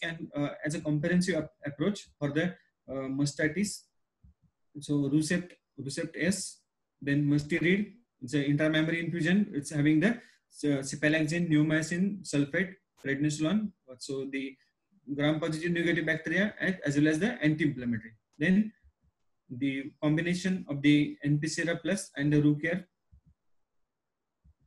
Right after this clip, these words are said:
then Nestmin and Lactopid. Then Hibex can take care of the liver. Now, after the, this thing, how to prevent the mastitis? It's, uh,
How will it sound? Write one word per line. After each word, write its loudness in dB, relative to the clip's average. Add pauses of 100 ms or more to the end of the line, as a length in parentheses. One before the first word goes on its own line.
(200)
then 0
Nestmin 2
and 6
Lactopid. -4 (180)
Then 0
Hibex 0
can -2 (140)
take -2
care 0
of 0
the 0
liver. -2 (440)
Now, 2
after 0
the, 2 (160)
this -6
thing, 0
how 0
to 2 (140)
prevent 4
the 2
mastitis? -2
It's, -4
uh, 0